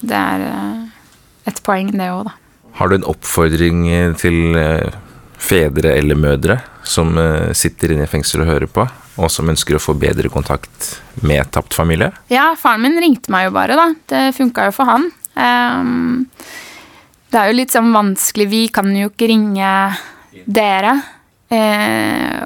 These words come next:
Speaker 1: og det kan jo være litt tungt for barn, eh, at, ehm, det er liksom, ja, ringe kriminalomsorgen og si: «Nei, du må bare, du kan jo sende et brev og så vente to uker, så får du.»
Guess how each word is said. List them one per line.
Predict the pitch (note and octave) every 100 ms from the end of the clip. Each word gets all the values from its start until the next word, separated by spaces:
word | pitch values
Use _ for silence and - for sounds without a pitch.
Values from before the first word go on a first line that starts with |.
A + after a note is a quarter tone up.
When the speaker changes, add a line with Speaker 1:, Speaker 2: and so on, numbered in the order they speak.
| -
Speaker 1:
og | -
det | A3+ A#3 A#3+ A#3+ B3 B3 B3 B3+ - - - - - _ _ -
kan | F#3 F#3
jo | F#3+
være | F#3 F3+ F3+
litt | G#3+ _
tungt | - G3+ A3+ -
for | - G3+
barn, | F#3 G#3 A#3+ A3+ _ - -
eh, | A3 G#3+ G3+ G3+ G#3 - -
at, | - - _ -
ehm, | G3+ G3 G3 G3 G3 F#3+ F#3+ G3 G3 G3+ A3 G3+
det | G3+
er | G3
liksom, | G3 F#3 F#3+ F#3+ F#3+ - - - _ _ - - - - - - - - _ _ -
ja, | - - - - - - - - A3+
ringe | G#3 G3+ F#3+ F#3 F#3+ F#3+ F#3+ F#3+ - - - -
kriminalomsorgen | G3 G3 F#3+ F#3+ F#3+ F#3 F#3 F#3+
og | F#3+
si: | -
«Nei, | G#3 C4 D#4
du | B3+
må | F4+
bare, | D#4 A#3+ A3 G#3+
du | A#3 C4+
kan | - G#3+ A3+
jo | G#4
sende | F#4+ C#4 B3+
et | A#3
brev | A#3 E4 A#4
og | F#4+
så | - C#4+
vente | A3+ A3
to | A3 G#3+
uker, | G3+ G#3 G4+
så | D4
får | B3+
du.» | A#3